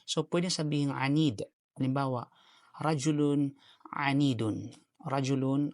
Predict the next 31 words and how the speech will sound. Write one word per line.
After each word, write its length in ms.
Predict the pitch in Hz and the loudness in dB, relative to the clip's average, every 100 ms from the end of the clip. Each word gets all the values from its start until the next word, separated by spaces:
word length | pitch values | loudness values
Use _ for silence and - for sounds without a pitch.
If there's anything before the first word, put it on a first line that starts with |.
| 135 | -4
anidun. 560 | 120 127 120 113 107 131 | -2 -2 -2 -4 -4 -4
O 80 | 139 | -4
kaya, 400 | 135 135 135 139 | -2 -2 -2 -4
ra-, 320 | 139 143 147 | -2 -2 -2
ah, 300 | 127 123 120 - | -6 -6 -6 -4
imra'atun 640 | 135 135 160 139 - 143 | -2 0 0 -2 -2 -4
anidatun. 800 | 127 120 131 156 123 113 113 107 113 - _ - | -2 -4 0 0 0 -4 -6 -6 -8 -16 _ -6
No? 240 | 131 165 _ _ _ - - | -4 -4 _ _ _ -18 -6
Imra'atun 640 | 123 120 127 120 123 123 - - | -4 -2 -4 -4 -6 -6 -8 -6
anidatun. 480 | 120 113 113 110 - - - - - | -4 -6 -8 -12 -14 -20 -20 -20 -16
Kapag 320 | - 196 254 226 | -10 -4 -2 0
naman 240 | 220 190 175 | 0 2 2
yung 320 | 165 151 143 | 2 2 2
makulit 480 | 135 - 151 127 - _ _ _ - | 0 -2 -2 -2 -6 _ _ _ -8
ay, 160 | 131 131 | -4 -4
ang 80 | 123 | -4
konsepto 400 | 127 - 160 - | -4 -4 -6 -4
nito 320 | 135 127 127 | -4 -2 -4
ay 240 | 127 120 - - - - _ | -4 -6 -10 -20 -20 -20 _
meron 240 | - 131 131 | -2 0 0
siyang 160 | 139 | -2
pinaglalaban, 880 | 131 127 117 117 117 151 156 151 147 | -4 -6 -4 -4 -4 -4 -4 -4 -4
kaya 160 | 131 120 | -4 -6
makulit 400 | 117 - 135 160 | -6 -4 -4 -4
siya. 400 | - 139 131 135 _ - - | -6 -6 -6 -10 _ -20 -14
So, 160 | - 165 | -4 -4
ang 80 | |
tawag 320 | 165 220 214 147 | -2 -4 -2 0
dyan 240 | 147 147 | 0 0
is, 400 | 143 139 139 - | 0 -2 -2 -6
ah, 280 | 139 127 | -6 -6